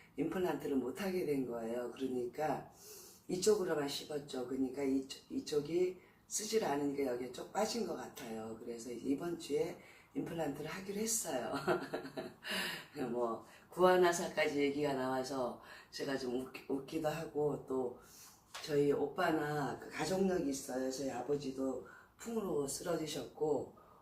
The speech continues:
오빠도 그 혈관 확장 수술을 앞두고 돌아가셨다고 그래서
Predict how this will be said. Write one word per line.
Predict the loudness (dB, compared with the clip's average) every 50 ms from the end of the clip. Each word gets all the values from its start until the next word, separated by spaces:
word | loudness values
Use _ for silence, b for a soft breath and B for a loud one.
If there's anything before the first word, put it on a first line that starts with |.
| B B B
오빠도 | 0 2 4 4 4 4 2 0 0 -2
그 | -2 -2 -2 0 0 0 2 2 0 0 -2 -6
혈관 | -6 -4 -2 0 0 -2
확장 | -2 -4 -6 -4 -4 -4 -2
수술을 | -4 -4 -6 -6 -6 -2 -2 -2 -2
앞두고 | -2 -4 -10 -8 -8 -8 -6 -4
돌아가셨다고 | -2 -2 -2 -2 -2 -4 -6 -8 -8 -10 -10 -10 -10 -10 -8
그래서 | -8 -10 -10 -10 -12 -12 -10 -8 -8 -8 -8 -10